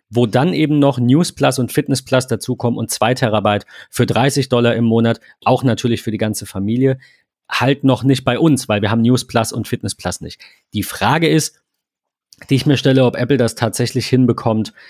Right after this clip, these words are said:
da jetzt, äh, News Plus auch noch quasi mit auszurollen sozusagen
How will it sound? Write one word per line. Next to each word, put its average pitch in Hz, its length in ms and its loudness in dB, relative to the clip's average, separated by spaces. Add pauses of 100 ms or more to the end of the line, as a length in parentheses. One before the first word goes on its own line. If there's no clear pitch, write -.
(140)
da 110 280 0
jetzt, 107 520 -2
äh, 101 220 0
News 123 320 2
Plus - 520 -4 (240)
auch 123 260 2
noch 110 320 0 (260)
quasi 104 320 0
mit 131 300 2
auszurollen 147 800 2
sozusagen 127 640 0